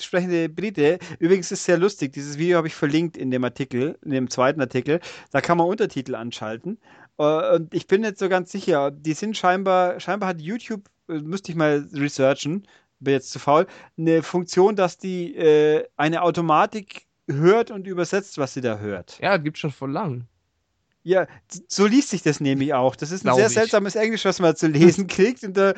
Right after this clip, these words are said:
Speaker 1: da merkt man, was dieser Mann für einen fiesen Dialekt haben muss. Äh, wie auch immer. Die drei D Classics Collection.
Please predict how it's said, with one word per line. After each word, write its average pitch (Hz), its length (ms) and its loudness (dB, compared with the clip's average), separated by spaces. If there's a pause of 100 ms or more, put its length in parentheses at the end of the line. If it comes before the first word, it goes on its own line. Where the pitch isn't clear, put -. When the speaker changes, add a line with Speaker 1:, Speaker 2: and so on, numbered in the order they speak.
(180)
Speaker 1:
da 165 140 2
merkt 214 200 4
man, 208 140 0
was 185 80 -6
dieser 190 160 -2
Mann 185 240 0
für 196 120 -4
einen 185 200 -4
fiesen 208 600 -10
Dialekt 185 680 -6
haben 135 240 0
muss. 143 240 -6 (380)
Äh, 160 180 2
wie 190 120 4
auch 196 80 0
immer. 175 260 0 (240)
Die 180 140 -6
drei 185 260 4
D 208 180 -10
Classics 196 540 -8
Collection. 120 680 -6